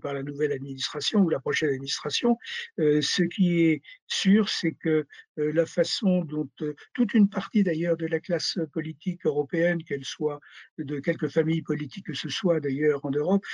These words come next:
toute une partie de la classe politique, euh, s'est ingéniée à démoniser, si vous voulez, c'est une expression évidemment un peu familière,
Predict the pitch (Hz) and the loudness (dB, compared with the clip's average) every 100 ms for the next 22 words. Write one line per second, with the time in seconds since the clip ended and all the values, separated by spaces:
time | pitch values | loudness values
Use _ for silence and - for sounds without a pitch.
0 | - - 196 202 190 185 180 170 - 151 | -6 -2 2 2 4 2 2 -2 -2 -6
1 | 147 - 208 202 - - - 160 - 185 | -8 0 2 2 -4 -16 -4 -4 0 0
2 | 180 156 160 160 185 208 226 - - - | 0 0 0 2 6 6 4 -2 -16 -10
3 | 180 175 175 143 180 170 165 165 160 196 | -6 -2 -2 2 2 2 0 0 4 4
4 | - - 139 147 156 175 - 143 139 139 | 2 -6 -10 -8 -2 -2 -4 -10 -12 -14
5 | 131 147 139 165 147 135 143 151 139 123 | -10 -10 -8 -8 -8 -6 -8 -6 -8 -8
6 | 143 151 143 151 185 | -6 -6 -4 0 2